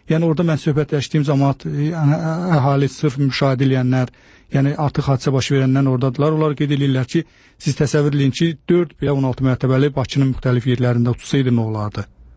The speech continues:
Yəni bunu necə xilas eləyərdilər? Təbii ki, yəni rəsmilər də etiraf eləyirlər ki, burada bir qədər şərait yaxşı deyil.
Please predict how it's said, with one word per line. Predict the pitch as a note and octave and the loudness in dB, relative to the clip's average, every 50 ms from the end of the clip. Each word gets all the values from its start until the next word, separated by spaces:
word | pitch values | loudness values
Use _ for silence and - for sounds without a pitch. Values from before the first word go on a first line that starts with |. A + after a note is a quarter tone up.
| - - - - - - - - - C#3 | -20 -20 -20 -20 -20 -20 -20 -8 -2 0
Yəni | B2 B2+ B2 - | 0 0 0 0
bunu | - C#3 C3+ C3 | 0 2 2 2
necə | A#2+ - - | 0 -4 -4
xilas | B2+ B2 B2 - - B2+ | -2 -2 -2 0 0 2
eləyərdilər? | B2+ C3 B2+ C3 D#3 G#3 A3+ - - - - - - - - - _ _ - - - | 2 2 2 2 0 0 0 -4 -10 -20 -20 -20 -20 -20 -20 -20 _ _ -16 -4 0
Təbii | F3 F3 F3 G#3+ A#3 - | 0 0 2 0 -2 0
ki, | - A3+ A3+ G#3 | 0 0 2 2
yəni | F#3 F3 E3+ D#3 E3 | 2 0 2 2 0
rəsmilər | D#3 C3 - F3+ E3+ F#3+ G#3 G3 D#3+ | 0 0 0 0 2 2 2 2 0
də | D3 C3 | 0 -2
etiraf | - - C#3+ B2+ - | 0 -2 -4 0 0
eləyirlər | C#3 C#3 C#3 C3+ C3+ - | 0 2 2 2 0 0
ki, | - D#3 C#3+ | 0 -2 0
burada | C#3 D3 C#3 C3 | 0 0 0 -2
bir | C#3 C3 C3 | -4 -2 -2
qədər | C3+ B2 - B2+ B2 | -2 0 0 -2 -2
şərait | - - - - B2+ B2+ B2+ B2+ B2 B2+ - - - - | -4 -6 -6 -2 0 2 2 4 2 2 0 -2 -6 -4
yaxşı | C#3+ A#2 - - - C3 A2+ - | -4 -4 -4 -2 -2 -2 0 2
deyil. | D3+ D3 D3 C#3 C#3 C#3+ C#3+ | 2 2 2 2 2 0 -2